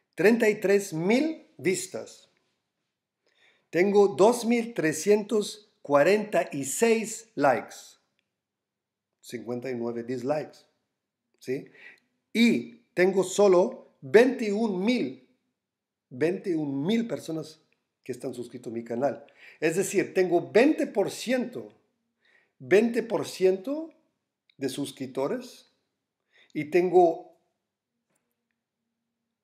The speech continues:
un múltiple, un múltiple más de likes. ¿Qué te dice eso? Bueno,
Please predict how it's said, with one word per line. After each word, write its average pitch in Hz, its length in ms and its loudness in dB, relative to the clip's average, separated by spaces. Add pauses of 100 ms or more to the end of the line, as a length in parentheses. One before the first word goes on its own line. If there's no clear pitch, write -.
(100)
un 240 220 2
múltiple, 214 960 0
un 196 160 -4
múltiple 220 520 0
más 165 440 -6 (280)
de 117 140 -16
likes. 104 300 -6 (1200)
¿Qué 240 80 -12
te 214 140 -14
dice 139 240 -10
eso? - 200 -16 (3000)
Bueno, 160 320 2